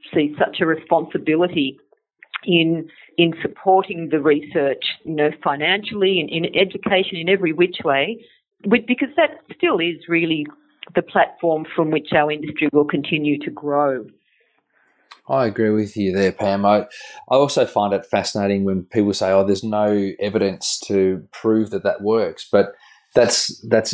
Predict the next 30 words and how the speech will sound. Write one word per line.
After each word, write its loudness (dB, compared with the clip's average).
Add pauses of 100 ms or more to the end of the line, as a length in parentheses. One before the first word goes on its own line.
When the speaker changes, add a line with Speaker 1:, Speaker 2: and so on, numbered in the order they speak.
Speaker 2:
often 2
a -6
very -2
narrow-minded 0
and, -2 (160)
um, -6 (240)
Speaker 1:
Yeah. -4
Speaker 2:
an 0
ignorant 0
thing -2
Speaker 1:
It's 2
Speaker 2:
to 0
Speaker 1:
just 4
Speaker 2:
say. 0
Speaker 1:
uninformed. -4 (260)
Speaker 2:
Yeah, 0
Speaker 1:
Yeah, 4
Speaker 2:
it's 2
just -2
uninformed. 0
That's 0
Speaker 1:
uninformed. 0
Speaker 2:
right. -2
Yeah, 0
and 0
Speaker 1:
Yes. -6 (220)
Speaker 2:
and 0
I, 0
I 2
look, 0